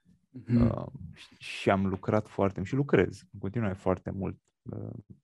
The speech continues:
Speaker 2: la el, la a mă asigura că nu mă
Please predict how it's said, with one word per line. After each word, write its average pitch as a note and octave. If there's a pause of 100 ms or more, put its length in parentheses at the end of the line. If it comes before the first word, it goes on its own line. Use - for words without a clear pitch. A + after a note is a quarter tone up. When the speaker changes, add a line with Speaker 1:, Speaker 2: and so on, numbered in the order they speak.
Speaker 2:
la F#2 (1000)
el, G2+
la F#2+ (100)
a F#2+
mă G2
asigura G2
că -
nu G2
mă F2+